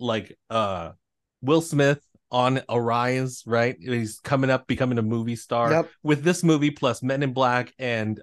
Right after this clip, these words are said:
Speaker 1: um, Bad Boys the year prior. This was, like, his
Speaker 2: Jeez,
Speaker 1: one,
Speaker 2: what a
Speaker 1: two, three.
Speaker 2: meteoric.
Speaker 1: Y-, yeah, he had, like, a one, two, three punch that went, "I'm a movie star now." And this is, this is all about it. I love this movie so much.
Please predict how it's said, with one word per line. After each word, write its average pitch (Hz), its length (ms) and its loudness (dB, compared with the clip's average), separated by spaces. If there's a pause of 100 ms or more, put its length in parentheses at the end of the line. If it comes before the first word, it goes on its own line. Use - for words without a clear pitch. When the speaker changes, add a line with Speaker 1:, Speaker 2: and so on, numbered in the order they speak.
Speaker 1:
um, 98 440 -4 (200)
Bad 131 300 0
Boys 101 340 -2
the 113 120 -6
year 117 160 -2
prior. 117 440 0 (480)
This 151 200 0
was, 147 240 -2
like, 131 180 2
his 127 160 -2
Speaker 2:
Jeez, 151 160 2
Speaker 1:
one, 160 100 8
Speaker 2:
what 143 80 6
a - 40 6
Speaker 1:
two, 151 60 6
three. 147 160 2
Speaker 2:
meteoric. 123 300 0
Speaker 1:
Y-, - 220 -8
yeah, 170 160 4
he 160 180 4
had, 196 180 4
like, 190 120 4
a 165 60 4
one, 180 200 4
two, 185 140 -2
three 165 160 -4
punch 208 360 -2
that 135 200 2
went, 131 200 -2 (260)
"I'm 254 180 6
a 226 60 8
movie 175 260 4
star 117 320 0
now." 98 460 -4
And 107 520 0
this 160 280 -2
is, 143 320 0
this 127 160 -10
is 117 240 -8
all 135 260 -4
about 117 260 -4
it. 110 100 -6
I 110 140 -6
love 113 440 -4
this 113 200 -12
movie 107 180 -10
so 104 160 -8
much. 107 220 -6